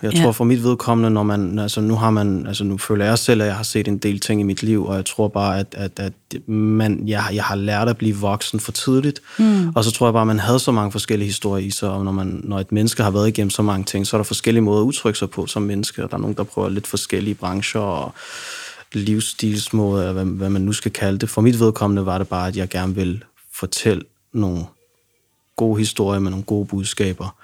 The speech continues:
Speaker 1: og rettere sagt også underholde mennesker,
Speaker 2: Mm.
Speaker 1: vil jeg sige, imens man gjorde, øh, de ting der.
Speaker 2: Og nu siger du, du bliver, bliver hurtigt voksen og har oplevet mange ting.
Speaker 1: Ja.
Speaker 2: Øhm, det er jo ikke, altså nu, og, og samtidig siger du underholde. Det er jo ikke nogen helt sådan, hvad skal man sige,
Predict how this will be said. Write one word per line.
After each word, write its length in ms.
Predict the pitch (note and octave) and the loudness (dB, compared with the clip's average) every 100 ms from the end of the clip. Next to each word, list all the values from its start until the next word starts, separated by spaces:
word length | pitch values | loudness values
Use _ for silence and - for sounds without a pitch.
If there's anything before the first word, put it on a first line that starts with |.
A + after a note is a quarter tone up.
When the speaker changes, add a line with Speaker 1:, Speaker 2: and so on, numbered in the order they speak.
| - - - - | -20 -20 -20 -8
Speaker 1:
og 120 | G#2 | -4
rettere 220 | G#2 B2 B2 | 2 2 2
sagt 280 | A#2 G#2+ | 0 0
også 200 | A2+ A2 | 0 0
underholde 380 | A#2 D3 C3+ - | 2 2 0 -2
mennesker, 300 | - - C#3 - A3 | -6 -8 -10 -2 2
Speaker 2:
Mm. 200 | A#3+ D#4 | 4 4
Speaker 1:
vil 40 | G2 | 0
jeg 80 | |
sige, 260 | - G2+ F2 | -6 -8 -6
imens 420 | A2+ G#2+ A2+ - | -2 0 0 -2
man 120 | G#2 | -4
gjorde, 340 | G2+ G2 F#2+ G#2 - _ _ _ _ | -4 -4 -4 -6 -12 _ _ _ _
øh, 280 | A#2+ G2+ F#2+ G#2 | 0 0 -2 -4
de 60 | G#2+ | -6
ting 280 | - - - | -4 -8 -8
der. 320 | G2 - - - - - - - | -12 -12 -20 -14 -10 -10 -12 2
Speaker 2:
Og 120 | F#3+ | 4
nu 80 | G#3 | 6
siger 180 | - D4+ | 4 2
du, 80 | B3 | 0
du 100 | G3 | 0
bliver, 360 | G3+ F#3+ F#3+ | 2 2 2
bliver 280 | E3+ G#3 F#3+ | -2 0 0
hurtigt 340 | G#3 A#3+ A#3+ | 2 0 2
voksen 320 | F#3+ G#3 - G3 | 0 0 -2 0
og 60 | |
har 100 | F3 | 0
oplevet 280 | F#3+ G#3 F3+ | 0 2 2
mange 300 | E3+ E3+ G#3 | 4 4 2
ting. 320 | - G#3+ - - - | 0 -2 -2 -8 -2
Speaker 1:
Ja. 180 | F3+ D#3+ | 2 4
Speaker 2:
Øhm, 320 | E3 D#3 D#3+ - - - - - | 6 6 4 0 -10 -12 -14 2
det 60 | F#3+ | 4
er 40 | |
jo 20 | |
ikke, 240 | G#3+ G#3+ - | 4 0 -4
altså 180 | F#3 F#3 | -2 2
nu, 160 | G3+ G#3 | 2 2
og, 140 | F3+ E3+ G3+ | 2 2 2
og 100 | F3 | 2
samtidig 420 | G3+ A3+ A3+ G3 | 2 2 2 2
siger 120 | G3+ | 4
du 140 | F3+ - | 2 4
underholde. 440 | F#3+ A3 G#3 F3 E3 | 4 4 4 2 2
Det 80 | |
er 40 | G3 | 4
jo 80 | G#3 | 4
ikke 160 | A3 | 2
nogen 160 | B3 E3 | 0 0
helt 360 | F#3 B3 F3+ | -2 -2 -2
sådan, 280 | - F#3+ F#3 | 0 0 0
hvad 120 | D#3+ F3+ | 0 0
skal 140 | F#3+ | 4
man 160 | F3+ E3 | 4 4
sige, 320 | F3+ F3+ | 4 2